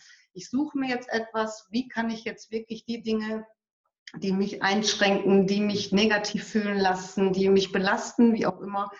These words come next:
wie kann ich die ändern? Was gibt's da für Möglichkeiten?" Da haben wir ja jetzt dann schon von unserer Seite aus viele Möglichkeiten genannt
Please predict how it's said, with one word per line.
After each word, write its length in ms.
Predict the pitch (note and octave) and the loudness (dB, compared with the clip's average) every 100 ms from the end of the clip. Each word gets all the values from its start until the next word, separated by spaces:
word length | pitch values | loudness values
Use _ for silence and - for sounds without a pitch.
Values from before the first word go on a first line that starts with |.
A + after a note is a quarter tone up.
| - - _ _ _ | -20 -20 _ _ _
wie 180 | A#3 C4 | -2 -2
kann 220 | - A3+ | 0 0
ich 160 | A3 - | 0 -4
die 380 | G3 G3 G3 - _ | -10 -8 -8 -12 _
ändern? 420 | A3 C#4+ D#4 D#4 | 0 2 4 2
Was 220 | D4+ - - | 0 -4 -10
gibt's 240 | A#3+ - | -12 -12
da 160 | A3+ A3+ | -12 -8
für 100 | A#3 | -6
Möglichkeiten?" 840 | A3+ A3+ A3+ - A#3 A3 G#3+ G#3+ | -6 -6 -12 -12 -6 -6 -6 -8
Da 120 | F#3+ | -8
haben 220 | F3 F#3+ F#3+ | -8 -10 -8
wir 80 | |
ja 120 | F#3+ F#3 | -6 -6
jetzt 280 | F#3 - | -8 -10
dann 140 | F#3 F3+ | -8 -8
schon 260 | - G3 | -8 -10
von 220 | F#3+ - F3+ | -10 -10 -6
unserer 320 | A3 G#3 G3 | -4 -4 -4
Seite 400 | G3 F#3+ G3 - | -2 -2 -2 -6
aus 340 | F3+ F#3 F#3 | -4 -6 -8
viele 300 | - A#3 A3 | -10 -4 -4
Möglichkeiten 880 | G#3 A3 A#3 A3+ - - A#3+ A3+ A3 | -2 -2 -2 -4 -4 0 0 0 -8
genannt 460 | G#3 G#3 A#3 F4 | -6 -2 0 0